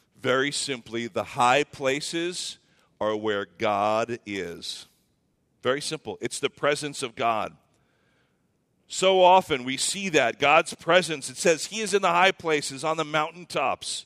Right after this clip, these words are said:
He is in the high places. And Habakkuk says, finally, in the last verse, "God,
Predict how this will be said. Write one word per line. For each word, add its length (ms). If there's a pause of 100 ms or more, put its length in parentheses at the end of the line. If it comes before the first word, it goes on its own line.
(540)
He 200
is 160
in 80
the 80
high 220
places. 640
And 80
Habakkuk 440
says, 380
finally, 600 (100)
in 80
the 80
last 320
verse, 540 (840)
"God, 440